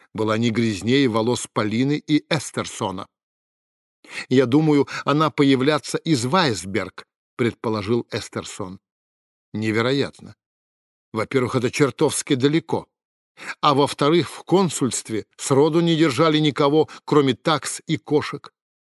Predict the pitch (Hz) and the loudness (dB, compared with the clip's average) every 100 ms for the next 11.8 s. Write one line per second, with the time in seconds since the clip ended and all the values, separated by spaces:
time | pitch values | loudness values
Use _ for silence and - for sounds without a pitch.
0 | _ - 127 127 143 123 143 - 156 151 | _ -6 0 2 2 2 -2 0 2 4
1 | 151 147 147 - 165 147 - 143 131 - | 2 2 0 2 2 2 2 2 2 0
2 | - 117 147 135 117 143 127 127 - 175 | -8 2 2 4 2 4 4 0 0 0
3 | 196 202 110 107 98 - _ _ _ _ | 2 2 2 -2 -4 -8 _ _ _ _
4 | - - 147 151 - 143 123 - 143 127 | -18 -2 0 2 2 0 0 2 2 2
5 | - 143 123 117 135 139 107 147 120 - | 0 -2 0 0 2 2 2 2 0 -4
6 | - 127 131 - 170 - 127 113 - - | 0 0 0 2 2 2 0 -2 -6 -2
7 | 151 117 143 135 127 131 127 - 131 127 | 2 4 4 4 4 2 2 2 0 2
8 | 123 110 135 120 120 - 123 113 - 123 | 2 4 2 2 -2 0 0 0 0 0
9 | 185 180 90 - _ _ _ _ - 175 | 0 0 -2 -8 _ _ _ _ 0 2
10 | 151 143 139 208 151 139 139 127 160 165 | 4 4 4 2 2 2 2 4 2 2
11 | - 143 113 98 196 135 113 | 0 0 0 0 -2 0 -4